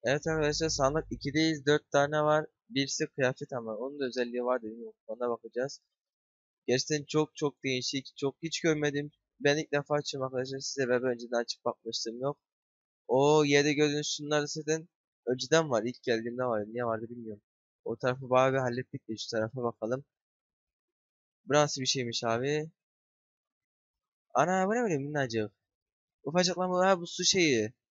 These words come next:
Fish. E, su fish değil mi bu? E, bu da fat fishmiş. Lan bunlar karabaşa benziyor. Kurbağa yavrusuna benziyor aynı.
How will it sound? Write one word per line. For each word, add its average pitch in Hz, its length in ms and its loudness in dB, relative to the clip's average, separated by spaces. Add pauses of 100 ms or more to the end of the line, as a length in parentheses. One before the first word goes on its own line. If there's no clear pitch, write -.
(280)
Fish. 160 560 0 (1700)
E, 147 180 2
su 170 180 -8
fish - 220 -4
değil 180 100 -2
mi 208 100 -10
bu? 113 220 -6 (520)
E, 143 300 2
bu 139 80 -2
da 156 120 2
fat 156 300 0
fishmiş. 127 440 -8 (520)
Lan 127 120 8
bunlar 175 200 2
karabaşa 165 520 6
benziyor. 135 400 0
Kurbağa 139 340 6
yavrusuna 147 420 6
benziyor 120 320 0
aynı. 104 240 -6